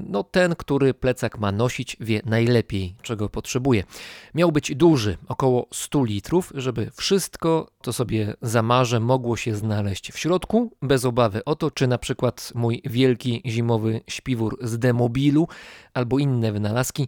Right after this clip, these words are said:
aby na pewno się w środku zmieszczą. Jak dotąd plecak był użyty tylko kilka razy, najrzadziej w terenie, a najczęściej w mieście. Chodzę z nim na zakupy, a ponieważ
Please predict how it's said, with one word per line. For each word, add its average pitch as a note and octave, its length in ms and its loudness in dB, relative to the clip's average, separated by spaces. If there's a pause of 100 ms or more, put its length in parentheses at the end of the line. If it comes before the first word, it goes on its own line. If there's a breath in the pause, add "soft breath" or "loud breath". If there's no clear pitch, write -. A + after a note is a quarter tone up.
aby B2 220 2
na B2 100 4
pewno A2 340 2
się G#2+ 160 -2
w - 60 -10
środku A#2 360 -2
zmieszczą. A#2 540 0 (540 loud breath)
Jak C#3 240 0
dotąd G3+ 400 4
plecak C#3+ 420 0
był A#2+ 320 0
użyty A2+ 800 0 (180)
tylko E3 260 -2
kilka C#3+ 300 -2
razy, G#2 360 2 (460 loud breath)
najrzadziej D3+ 640 4
w - 80 -10
terenie, C3+ 600 2 (200)
a A#2+ 180 0
najczęściej E3 840 0 (120)
w G2+ 200 -6
mieście. G#2 520 0 (680 loud breath)
Chodzę D#3 320 4
z A2+ 60 -4
nim B2+ 260 0 (100)
na B2 300 2
zakupy, C3+ 500 -2 (380 loud breath)
a C3 80 -8
ponieważ C#3+ 400 4